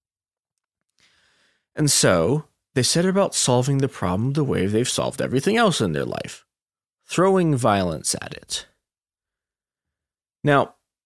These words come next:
if you've been paying attention closely, you might realize that I've actually been describing two different sort of ranks of debtor slaves who sort of fuse into one mass in Cortez's conquistadors.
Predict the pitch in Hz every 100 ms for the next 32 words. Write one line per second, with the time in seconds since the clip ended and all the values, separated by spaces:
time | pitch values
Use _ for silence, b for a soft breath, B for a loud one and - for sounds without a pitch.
0 | _ _ _ - 147 208 220 247 202 170
1 | 147 139 - - - - - - - _
2 | _ - - 82 - - 53 87 143 147
3 | 196 156 139 135 123 110 92 110 131 156
4 | - 190 160 127 107 - 98 101 95 -
5 | - - 214 214 156 - - 147 143 123
6 | - - 101 82 113 131 123 127 110 92
7 | - - 95 101 87 78 73 - - 50
8 | - - - b b b b b b b
9 | b _ _ - 156 - 175 160 - -
10 | 143 175 160 147 135 120 120 107 101 95
11 | 85 87 - 76 - 85 - - - -
12 | 85 - 117 - 85 57 50 - -